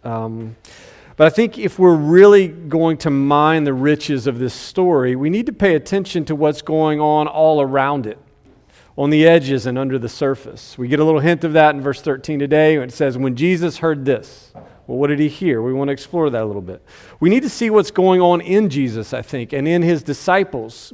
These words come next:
Matthew gives us a window into this, and we see it elsewhere in the other Gospels. We get to see the human complexity amid this heavenly moment. There's a lot of that here. Where we pick the story up in Matthew fourteen,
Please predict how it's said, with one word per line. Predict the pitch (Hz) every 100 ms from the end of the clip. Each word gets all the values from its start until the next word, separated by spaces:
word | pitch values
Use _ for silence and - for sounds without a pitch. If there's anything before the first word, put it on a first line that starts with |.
| 151
Matthew | 147 147 190
gives | 170 147 147 156
us | 147
a | 170
window | 156 196 180 123
into | 110 - 107
this, | 98 113
and | 123
we | 135
see | - 143
it | 156
elsewhere | 170 185 - 127 131
in | 135
the | 139
other | 127 135
Gospels. | 151 160 170 - 107 - - - -
We | 160
get | 156 190
to | 185
see | - 226 220
the | 180
human | - 202 208 208 196
complexity | - 160 - 226 - - 131 240 185 - _ _ _ _ - -
amid | 139 160 170 143
this | 165 156 - - - _ _ _
heavenly | - 156 147 143
moment. | 156 165 110 85 _ _ _ _ _ _ _ _ _ _ _ _ _ _ -
There's | 143 143
a | 165
lot | 143 135 147
of | 131
that | 135 131
here. | 120 180 120 101
Where | 113 143 160
we | 160
pick | 147 185
the | 180
story | - 196 175 170
up | 165 151
in | 151
Matthew | 147 147 147 131
fourteen, | - 156 131 - 190 139 127 165